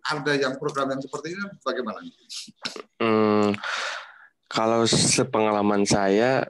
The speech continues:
Speaker 2: karena saya sudah aktif membuat film sejak akhir-akhir S M P, terus S M A juga aktif, dan kebetulan sekarang saya kuliah di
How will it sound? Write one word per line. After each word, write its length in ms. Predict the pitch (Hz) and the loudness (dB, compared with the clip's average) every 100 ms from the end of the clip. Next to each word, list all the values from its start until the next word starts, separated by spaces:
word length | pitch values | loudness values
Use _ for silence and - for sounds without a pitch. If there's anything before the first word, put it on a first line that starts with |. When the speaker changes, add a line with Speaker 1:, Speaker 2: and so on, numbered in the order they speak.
| - _ _ _ | -8 _ _ _
Speaker 2:
karena 300 | - 110 110 110 | -4 0 2 2
saya 160 | 110 | 2
sudah 320 | 107 113 101 104 | 4 2 2 -2
aktif 260 | - 107 - | -2 -4 0
membuat 420 | 107 104 101 101 | 0 2 2 0
film 400 | - 104 101 98 | 0 2 2 2
sejak 480 | 101 101 95 98 95 - _ _ | 0 -2 0 -2 -2 -6 _ _
akhir-akhir 540 | - 107 104 92 101 - 95 | -4 -2 0 0 0 -2 -2
S 100 | - | -2
M 160 | 92 90 | -2 -2
P, 400 | 107 120 127 123 | -2 0 -2 -2
terus 240 | 104 101 | -2 -4
S 160 | 101 98 | -4 -2
M 160 | 101 90 | -2 -2
A 160 | 95 98 | -2 -2
juga 240 | 98 92 | -2 -2
aktif, 240 | 92 110 107 | -4 -6 -4
dan 240 | 101 98 _ - - _ - _ | -4 -6 _ -20 -20 _ -20 _
kebetulan 480 | - 110 110 131 131 | -6 -4 -2 -2 -2
sekarang 340 | 120 110 107 110 | -2 -4 -2 -2
saya 220 | 107 107 | -2 -4
kuliah 320 | 107 104 104 | -2 -2 -2
di 320 | 104 101 95 | -2 -2 -2